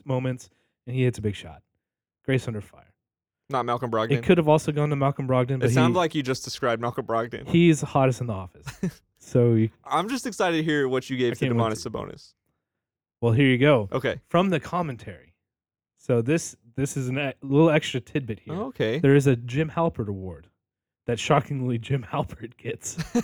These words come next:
Speaker 1: in the show.
Speaker 2: <laughs> It's just
Speaker 1: You
Speaker 2: called
Speaker 1: just,
Speaker 2: the Jim Halpert
Speaker 1: you don't
Speaker 2: Award.
Speaker 1: see it. You don't. It's off camera, and that goes to Sabonis.
Speaker 2: Okay.
Speaker 1: He's definitely Jim. You,
Speaker 2: Okay.
Speaker 1: you had him. Who'd you? Did you have him as Jim?
Speaker 2: I had Oladipo as Jim.
Speaker 1: You had, but you had him as Pam.
Speaker 2: I had him as Pam. Yeah.
Speaker 1: So close to Jim.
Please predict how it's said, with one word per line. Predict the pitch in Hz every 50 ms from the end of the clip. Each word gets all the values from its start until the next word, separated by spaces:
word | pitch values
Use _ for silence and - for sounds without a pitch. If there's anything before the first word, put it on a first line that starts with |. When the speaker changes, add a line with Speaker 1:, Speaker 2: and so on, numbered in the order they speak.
| - 160
Speaker 1:
in | 151
the | 139 123 135
show. | - - 156 147 135 120 113
Speaker 2:
<laughs> |
It's | - - -
just | - 208 202 - - -
Speaker 1:
You | - 190
Speaker 2:
called | 170 131
Speaker 1:
just, | 143 120 151
Speaker 2:
the | 156
Jim | 156 170 -
Halpert | 165 160 147
Speaker 1:
you | 147 156
don't | 165 160
Speaker 2:
Award. | 147 -
Speaker 1:
see | - - 147 131
it. | 120 113 107
You | 117 127
don't. | 135 131 123 127
It's | 123 -
off | 147 143 - -
camera, | - 147 131 123 113 104 98 98 - _ _ _ _ _ _ _
and | 143 139 139 131 147
that | 165 170 165
goes | 165 156 143 135 -
to | 147
Sabonis. | 139 - - 143 147 151 147 117 87 - - - _ _ _
Speaker 2:
Okay. | - 175 226 - 170 139 135 170 - _ _ _ _ -
Speaker 1:
He's | - 254 311 247 -
definitely | - 156 143 - - 127 120 113 110
Jim. | 104 101 101 87 92 104 127 - _ _ _ _ _ _ _ _ - _ _ _ -
You, | 165 214 269 254
Speaker 2:
Okay. | 185 180 -
Speaker 1:
you | 190 233 233
had | 190 165 147
him. | 135 135 127 123 -
Who'd | 208 185 185
you? | 180 165 147
Did | 127 147 147
you | 175 190
have | 196 190 185
him | 190 185 185
as | 175
Jim? | 175 151
Speaker 2:
I | 160
had | 160
Oladipo | 147 156 156 143 135 127 120 - 113 107
as | 113 -
Jim. | - - 151
Speaker 1:
You | 165
had, | 156 113 127
but | 160 156
you | 151 160
had | 160 160 143
him | 135 120
as | 104
Pam. | - - - 139 117 92 - _ _ -
Speaker 2:
I | 135
had | 143 156 147 139
him | 139
as | 131 113
Pam. | - - 113 92 73 71 - -
Yeah. | -
Speaker 1:
So | - 139
close | - - 170 170 160 - -
to | - 107
Jim. | 98 95 -